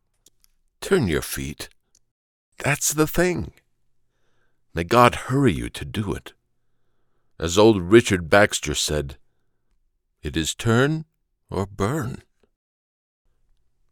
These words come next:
A turning point. There are two things. There is a turning point, and there is a turning time.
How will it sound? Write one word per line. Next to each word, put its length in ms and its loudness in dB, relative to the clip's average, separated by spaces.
A 80 -8
turning 420 0
point. 420 -10
There 160 8
are 100 6
two 300 0
things. 720 -4
There 200 6
is 120 0
a 100 -4
turning 380 2
point, 360 -4
and 160 0
there 120 6
is 120 2
a 80 -2
turning 400 0
time. 600 -10